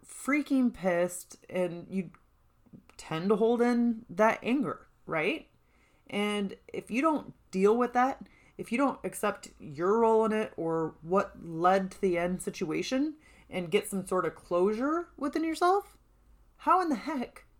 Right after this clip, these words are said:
are you gonna be confident going into a new relationship? You're probably more likely to repeat the same patterns if you do end up getting into a relationship. But then you're still holding all the anger and resentment from the person before,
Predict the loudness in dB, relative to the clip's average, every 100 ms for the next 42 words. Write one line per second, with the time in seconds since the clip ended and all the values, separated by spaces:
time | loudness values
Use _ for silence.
0 | _ -4 -2 -2 -4 -2 2 2 2 -4
1 | -4 -2 2 4 4 2 2 2 2 0
2 | -2 -4 -8 -16 -16 -18 _ _ _ _
3 | _ _ _ _ _ _ _ _ _ _
4 | _ _ _ _ _ _ _ _ _ -6
5 | -6 0 2 2 2 4 4 2 0 -2
6 | -2 -4 -4 -6 -4 -8 -2 -2 -2 0
7 | 2 2 -2 -8 -8 -8 -6 -6 -4 -4
8 | -6 -8 -10 -10 -10 -10 -8 -8 -8 -10
9 | -12 -12 -12 -16 _ _ _ _ -10 -2
10 | -2 0 -2 -4 2 2 4 0 0 0
11 | -2 -6 -4 -2 0 -4 -8 _ -4 0
12 | 2 2 0 -4 -6 -8 -10 _ _ _
13 | _ _ _ _ -6 -2 0 2 0 0
14 | -4 -6 -10 -6 -2 -2 2 2 2 0
15 | -2 0 0 0 -4 -6